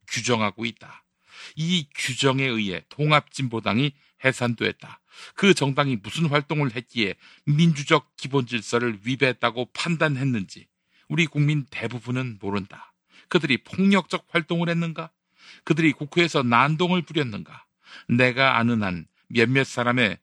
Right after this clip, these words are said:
시대에 뒤떨어진 말뿐이었다. 그럼에도 그 정당은 해산됐다.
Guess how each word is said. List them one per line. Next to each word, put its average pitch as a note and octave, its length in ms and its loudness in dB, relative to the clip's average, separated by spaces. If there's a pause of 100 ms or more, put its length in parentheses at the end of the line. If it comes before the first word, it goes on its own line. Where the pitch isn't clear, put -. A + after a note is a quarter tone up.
(160)
시대에 D#3+ 380 4
뒤떨어진 C#3+ 800 0
말뿐이었다. D#3+ 920 -4 (440)
그럼에도 A2 640 0
그 D#3+ 180 2
정당은 A2 480 -2 (300)
해산됐다. A#2+ 840 0